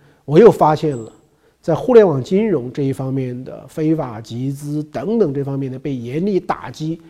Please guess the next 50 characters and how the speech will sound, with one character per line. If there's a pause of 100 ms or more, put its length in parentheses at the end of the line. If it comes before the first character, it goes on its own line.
(160)
电
讯
诈
骗
被
严
厉
打
击
之
后
啊， (640)
现
在
又
有
一
些
新
的
东
西
啊， (760)
在
扑
面
而
来。 (720)
所
谓
叫
社
区
商
业
啊， (160)
我
们
现
在
这
个
微
商
啊， (260)
也
蓬
蓬
勃
勃。